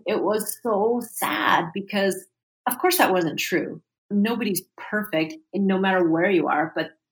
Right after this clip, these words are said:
she was having so much trouble that that's what she saw. So the eating disorders kind of took hold because when she got to high school, it was this gigantic school of three thousand, and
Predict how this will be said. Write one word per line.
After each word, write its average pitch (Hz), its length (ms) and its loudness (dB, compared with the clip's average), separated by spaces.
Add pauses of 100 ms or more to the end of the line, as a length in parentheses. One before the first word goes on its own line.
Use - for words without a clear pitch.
she - 280 0
was 240 240 -2
having 185 280 -2
so 185 160 -6
much 170 200 -2
trouble 196 320 -4
that 156 140 -6
that's 170 220 -2
what - 160 -10
she 147 140 -8
saw. 180 380 -6 (640)
So 180 480 6 (440)
the - 220 2
eating 254 300 0
disorders 208 560 -2
kind 175 200 -4
of 170 140 -6
took 180 160 -8
hold 220 380 -4
because 170 380 -2
when 170 180 -2
she 175 240 -8
got 185 240 -2
to 196 60 -10
high 185 240 -2
school, 175 500 -2
it 185 160 -4
was 165 440 -2 (240)
this 165 360 -4 (160)
gigantic 180 520 -2
school 180 400 -2
of 151 160 -4 (220)
three 196 160 0
thousand, 165 680 -2 (480)
and 175 300 0